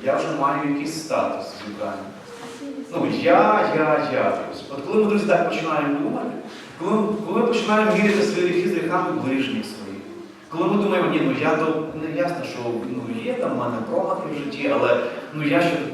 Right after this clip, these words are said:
до такого не дійшов, як от мій брат чи сестра, там, вони взагалі грішать, ну, так, що куди мені до їхніх гріхів?»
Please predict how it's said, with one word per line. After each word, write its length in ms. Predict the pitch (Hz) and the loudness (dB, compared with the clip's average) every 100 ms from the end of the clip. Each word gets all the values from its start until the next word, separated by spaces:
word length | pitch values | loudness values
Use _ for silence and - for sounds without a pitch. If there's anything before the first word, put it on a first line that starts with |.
| 131 | -6
до 60 | 139 | -6
такого 200 | 160 156 | -2 2
не 100 | 147 | 2
дійшов, 340 | 143 143 - 156 | 2 0 0 2
як 80 | |
от 260 | 131 117 123 | 0 -2 -4
мій 120 | 127 | -4
брат 380 | 127 123 135 - | 0 2 2 0
чи 120 | - | -4
сестра, 280 | - - 277 | -8 -6 0
там, 300 | - 240 254 | 2 2 0
вони 120 | - - | -2 -2
взагалі 380 | 262 - - - | -4 -4 -4 -4
грішать, 400 | 117 131 127 127 123 117 113 | -2 -2 -2 -4 -8 -10 -10
ну, 180 | 120 117 | -8 -2
так, 200 | 143 147 | 0 0
що 360 | - 123 123 110 - - - 120 127 | 0 -2 -2 -2 -4 -6 -10 -12 -6
куди 160 | 139 | -2
мені 340 | 156 160 160 147 | 0 0 -2 -2
до 60 | |
їхніх 340 | 113 - 110 104 | -2 -4 -6 -8
гріхів?» 80 | - | -8